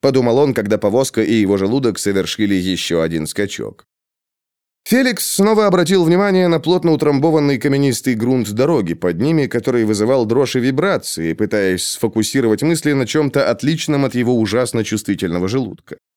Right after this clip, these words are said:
Он мог разглядеть отдельные камни, выступавшие над землей, каждый из которых был способен сломать деревянные колеса телеги, если бы столкновение произошло под неправильным углом.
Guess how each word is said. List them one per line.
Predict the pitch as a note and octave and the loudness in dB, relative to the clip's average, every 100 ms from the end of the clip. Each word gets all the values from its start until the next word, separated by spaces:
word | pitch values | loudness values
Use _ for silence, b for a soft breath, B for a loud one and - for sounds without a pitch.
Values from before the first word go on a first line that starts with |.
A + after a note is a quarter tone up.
| _ _ - | _ _ -2
Он | A#2 B2 | 0 2
мог | C#3+ C3 | 2 0
разглядеть | A#2+ G2+ G#2 C3 C3+ | -2 0 0 0 0
отдельные | G#2 F#2+ C#3 C3 B2 | -2 0 0 0 -2
камни, | - E3 C#3 F#2+ | -2 -2 0 0
выступавшие | E2+ F2 - F#2+ G#2 - G2+ | 0 -2 -4 -2 -2 -2 -2
над | F#2+ F#2+ | -2 -2
землей, | G2+ G2 B2 D#3 F#2 - | -2 -2 0 -2 -4 -6
каждый | D#3+ E3+ D3+ D#3+ | -2 -2 0 -2
из | |
которых | - C3+ F3+ C3+ | 0 -2 -2 0
был | B2+ C#3 | 0 0
способен | - A#2+ D#3 C#3 A#2+ | -2 -2 -2 -2 -2
сломать | - A2+ B2+ D3+ | -2 -2 0 -2
деревянные | B2 B2+ B2+ C3 B2+ A#2 | -2 0 0 0 -2 -2
колеса | C3 C3+ A#2+ | -2 -2 -2
телеги, | G#2+ D3 E3 G2 F2 b b b | -2 0 0 -2 -6 b b b
если | A#2 G#2+ G2 | -2 0 -2
бы | G2 | -2
столкновение | - G2+ F#2+ F#2+ G#2 C3+ A2 | -2 -4 -2 -2 -2 0 -2
произошло | E2 F#2+ F2 E2+ G2+ | -2 -4 -4 -4 -2
под | F2+ F#2 | -2 -4
неправильным | F#2+ E2+ F2 E2+ E2+ F2+ - | -4 -4 -4 -2 -2 -2 -2
углом. | A#2 B2+ F#2 C#2+ | -2 -2 -2 -6